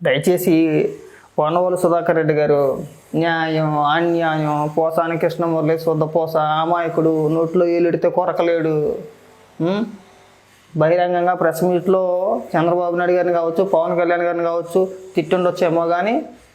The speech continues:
బహిరంగంగా కాకుండా పర్సనల్గా మాతోటి కూడా అలాగే మాట్లాడతాడు. ఆ, మీళ్ళల్లో ఉన్న ఆడవాళ్ళ గురించి కూడా ఇలాగే మాట్లాడి చెప్పేస్తే అయిపోయాయి. ఆ, అమాయకుడా? అరే, చెబుతానికన్నా ఉండాలి సార్.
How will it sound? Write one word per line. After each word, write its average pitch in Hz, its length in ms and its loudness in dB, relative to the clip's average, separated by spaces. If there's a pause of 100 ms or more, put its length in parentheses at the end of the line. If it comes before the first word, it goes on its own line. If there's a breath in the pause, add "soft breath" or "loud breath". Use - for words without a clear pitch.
(160)
బహిరంగంగా 180 640 2
కాకుండా 175 520 0
పర్సనల్గా 180 960 -2
మాతోటి 175 540 0
కూడా 180 260 0
అలాగే 180 280 -2
మాట్లాడతాడు. 175 880 -2 (340)
ఆ, 165 80 2
మీళ్ళల్లో 180 580 0
ఉన్న 185 140 -2
ఆడవాళ్ళ 180 380 0
గురించి 180 240 0
కూడా 185 140 2
ఇలాగే 175 260 0
మాట్లాడి 180 400 -2
చెప్పేస్తే 190 420 0
అయిపోయాయి. 160 440 -2 (2000)
ఆ, 190 40 2
అమాయకుడా? 180 640 2 (840)
అరే, 240 280 -2
చెబుతానికన్నా 240 560 2
ఉండాలి 226 360 0
సార్. 180 380 0